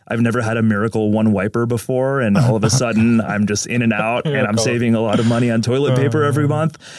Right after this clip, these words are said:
Speaker 1: And so they get very excited. And, you know, what, what Matt and I found was everybody assumes that these fiber products are for old people.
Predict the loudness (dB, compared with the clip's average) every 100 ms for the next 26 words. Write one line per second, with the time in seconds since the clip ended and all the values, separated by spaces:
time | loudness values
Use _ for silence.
0 | -20 -8 -2 -2 0 0 0 0 -2 -2
1 | -2 -2 -2 -2 0 2 2 2 2 2
2 | 0 0 -2 -10 _ _ -6 -4 -2 0
3 | 0 -2 -2 -4 -2 0 0 0 -4 -10
4 | _ -6 -2 0 0 0 0 2 2 2
5 | 0 -2 -4 -2 0 -2 -4 -4 -2 -2
6 | -2 -2 -2 -2 -4 -2 -2 -2 -2 -2
7 | -2 -2 -4